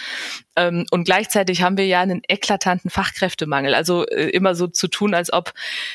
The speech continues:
äh, eine Industrie, die da ist, nur weil sie da ist, auch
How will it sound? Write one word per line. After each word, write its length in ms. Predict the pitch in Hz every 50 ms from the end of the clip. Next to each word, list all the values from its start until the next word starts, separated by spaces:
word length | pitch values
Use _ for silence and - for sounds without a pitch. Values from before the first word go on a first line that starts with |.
| - _ _ _
äh, 60 | 175
eine 280 | 170 165 - 175 180 160
Industrie, 420 | 180 175 170 - - - 214 214
die 360 | 196 185 180 175 175 170 _ _
da 320 | _ 170 156 175 165 190 220
ist, 560 | - - 220 233 226 - - - - - _ _
nur 380 | - 185 185 185 180 180 - - _
weil 240 | - 165 175 170 170
sie 80 | 170 165
da 200 | 160 165 185 220
ist, 300 | - - 208 196 - -
auch 220 | - 170 - -